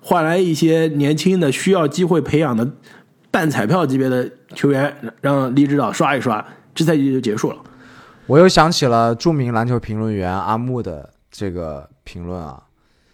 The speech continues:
Speaker 2: 就是说，这支球队，如果你觉得一切都看起来没什么问题，但是战绩特别差的话，问题就是主教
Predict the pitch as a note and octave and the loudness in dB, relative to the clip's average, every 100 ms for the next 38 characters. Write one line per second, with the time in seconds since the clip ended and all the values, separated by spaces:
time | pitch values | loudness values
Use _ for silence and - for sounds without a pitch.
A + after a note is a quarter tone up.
0 | _ _ _ - A2+ G2 A2 G#2+ G#2 G#2+ | _ _ _ -8 -8 -2 0 2 2 -2
1 | - - - _ _ _ _ _ _ _ | -8 -20 -20 _ _ _ _ _ _ _
2 | _ _ - - - D#3 C#3 - G2 B2 | _ _ -20 -14 -4 -2 0 0 0 -2
3 | G#2+ A#2+ A#2 G#2+ G#2+ A#2 A2+ A2 E3+ A#2+ | -2 -2 -4 -4 -4 -4 -4 -4 -2 -2
4 | A#2+ A2+ A2+ - _ - - D3 B2 G2+ | 0 -2 -2 -8 _ -12 -6 -6 -4 -6
5 | G#2+ G#2+ _ - C3+ F3+ E3+ C#3+ C#3 A2+ | -6 -10 _ -12 -4 -2 -2 -4 -6 -6
6 | A2+ C3 C3 - E3 C#3+ C#3+ E3+ B2+ - | -6 -4 -4 0 0 0 0 0 0 -2
7 | B2 G2+ F2 F2 A1 _ _ _ _ _ | -4 -4 -8 -10 -10 _ _ _ _ _
8 | _ _ - D3+ D3+ B2+ B2 C3+ - D#3+ | _ _ -8 0 0 0 2 6 8 6
9 | C#3 B2+ A#2 | 2 0 4